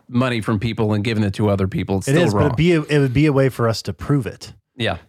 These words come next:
Speaker 2: And the people who live in that state can move out if they want to, so that they don't have to deal with that.
Speaker 1: It is much better to do it on a state level instead of, instead of national. It's even better to do it on a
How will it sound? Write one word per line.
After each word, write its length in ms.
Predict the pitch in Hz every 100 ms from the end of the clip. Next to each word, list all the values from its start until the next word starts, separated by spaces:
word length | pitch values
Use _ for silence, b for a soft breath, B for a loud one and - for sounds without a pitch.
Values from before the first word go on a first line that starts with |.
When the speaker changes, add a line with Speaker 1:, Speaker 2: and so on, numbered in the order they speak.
| _ -
Speaker 2:
And 140 | 143
the 60 | 156
people 260 | 170 160
who 140 | 139 139
live 180 | 156
in 60 | 147
that 160 | 131 101
state 300 | 123 120 -
can 280 | 123 120 117
move 200 | 135 127
out 320 | 107 95 -
if 80 | 104
they 120 | 110
want 240 | 117 107
to, 280 | - 90 98 - _
so 160 | - 104
that 140 | 101
they 80 | 101
don't 120 | 101
have 140 | 98 92
to 100 | 95
deal 220 | 113 120
with 160 | 85 -
that. 240 | - -
Speaker 1:
It 120 | 131
is 140 | 147 117
much 260 | 139 147 156
better 220 | 139 139
to 100 | 120
do 180 | 120 120
it 60 |
on 140 | 117 113
a 40 |
state 300 | 101 135 123
level 280 | 117 113 113
instead 260 | 110 - 110
of, 200 | 104 95 - -
instead 280 | 113 120 107
of 40 |
national. 680 | 101 101 104 113 104 101 104
It's 220 | - 110 143
even 260 | 170 160
better 240 | 139 180 151
to 140 | 123
do 160 | 127 135
it 80 |
on 140 | 139 147
a 180 | 147